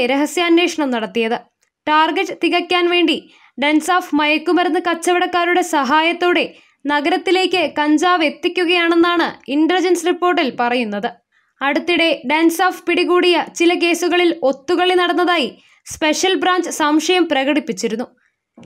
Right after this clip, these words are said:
ലഹരിമരുന്ന് പിടികൂടുന്ന കേസുകളിൽ വാഹനങ്ങൾ കസ്റ്റഡിയിലെടുക്കാത്തതും മറ്റുമാണ് സംശയത്തിനിടയാക്കിയത്. കേസുകൾ പിടിക്കുന്നതായി വരുത്തി തീർക്കാൻ റോഡരികിൽ കഞ്ചാവ് പൊതികൾ ഉപേക്ഷിച്ച് ഇത് പിടിച്ചെടുക്കുന്ന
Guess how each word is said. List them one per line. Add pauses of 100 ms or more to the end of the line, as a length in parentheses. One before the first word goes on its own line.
(140)
ലഹരിമരുന്ന്
പിടികൂടുന്ന
കേസുകളിൽ (400)
വാഹനങ്ങൾ (120)
കസ്റ്റഡിയിലെടുക്കാത്തതും
മറ്റുമാണ് (400)
സംശയത്തിനിടയാക്കിയത്. (680)
കേസുകൾ
പിടിക്കുന്നതായി
വരുത്തി
തീർക്കാൻ (420)
റോഡരികിൽ (100)
കഞ്ചാവ്
പൊതികൾ (100)
ഉപേക്ഷിച്ച് (420)
ഇത്
പിടിച്ചെടുക്കുന്ന